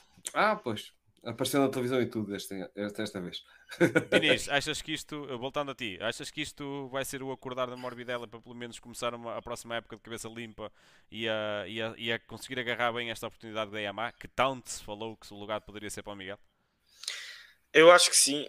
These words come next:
Speaker 3: Eh, esta temporada de Morbidelli foi mesmo para esquecer.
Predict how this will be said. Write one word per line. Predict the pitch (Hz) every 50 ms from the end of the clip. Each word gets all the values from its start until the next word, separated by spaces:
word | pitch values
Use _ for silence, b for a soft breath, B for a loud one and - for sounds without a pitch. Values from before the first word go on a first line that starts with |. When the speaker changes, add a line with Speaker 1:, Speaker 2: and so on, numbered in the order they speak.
| -
Speaker 3:
Eh, | - 117 113 113 110 - - - - _ _ _ _ -
esta | 127 - - 135
temporada | 131 156 139 131 - 139 139 135 131 127
de | 135
Morbidelli | 135 131 127 120 131 123 127 123 117 113
foi | - - 113
mesmo | 117 117 113 113 110
para | - 113 104
esquecer. | - - 110 - - 113 110 107